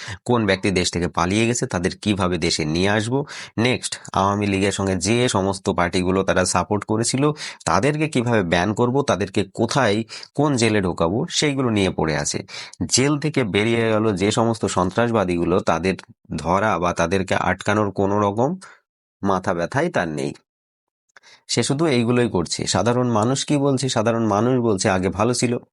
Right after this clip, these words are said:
কারণ কি ভালো ছিল? দেখো ভাই, ওই যে চোর ডাকাতগুলো জেল ভেঙে পালিয়ে গেল, তাহলে সেই চোর ডাকাতগুলো করছেটা কি?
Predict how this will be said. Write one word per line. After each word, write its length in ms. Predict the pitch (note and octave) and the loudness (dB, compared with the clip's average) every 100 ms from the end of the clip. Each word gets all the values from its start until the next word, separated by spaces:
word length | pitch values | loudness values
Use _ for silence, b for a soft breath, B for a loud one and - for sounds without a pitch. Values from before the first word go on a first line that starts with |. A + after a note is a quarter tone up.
| _ _ | _ _
কারণ 300 | F2 F#2+ B2 | 0 2 0
কি 200 | B2+ B2+ | 0 -2
ভালো 220 | C3 C3+ | 0 0
ছিল? 260 | C3+ C#3 C#3+ B B B B B | 0 0 -2 B B B B B
দেখো 160 | - G#2 | -2 0
ভাই, 200 | B2 C3 - _ _ _ | 0 -2 -8 _ _ _
ওই 280 | B2+ D#3 F3+ | -2 0 0
যে 120 | E3 | -2
চোর 320 | D#3+ D#3 D3 | 0 0 0
ডাকাতগুলো 580 | A#2 A#2+ B2+ A#2+ B2 B2 - | 0 0 0 0 0 0 -2
জেল 320 | F#2 G#2 G#2+ | 0 2 2
ভেঙে 240 | F#2+ F#2 F2+ | 2 0 2
পালিয়ে 380 | F2+ F2 F2 | 0 0 0
গেল, 280 | D2 C#2+ C#2+ | -2 -4 -4
তাহলে 280 | D#2+ G2 A2+ | -2 0 2
সেই 460 | A2+ - A#2 C3+ D3+ | 0 2 2 2 2
চোর 280 | B2 G#2+ | 2 2
ডাকাতগুলো 420 | G2 A2 A#2+ C3 C#3 | 2 0 0 0 0
করছেটা 420 | B2 A2+ - - | 0 -2 -4 -6
কি? 180 | - | -8